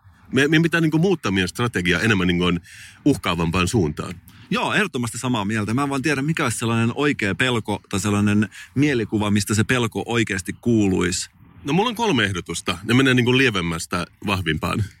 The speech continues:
Speaker 2: No niin, anna tulla.
Speaker 1: <laughs> Siis eka on ihan sellainen niinku aika varovainen, että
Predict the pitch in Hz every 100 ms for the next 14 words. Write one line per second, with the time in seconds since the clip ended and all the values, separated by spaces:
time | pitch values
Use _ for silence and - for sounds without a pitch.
0 | _ - 160 180 - 185 151 - 139 104
1 | - 90 107 104 - - 160 147 - -
2 | - 190 214 196 - 120 120 117 104 95
3 | 90 92 92 90 - _ - - 104 101
4 | 101 95 95 _ 101 95 85 82 87 87
5 | 87 - 92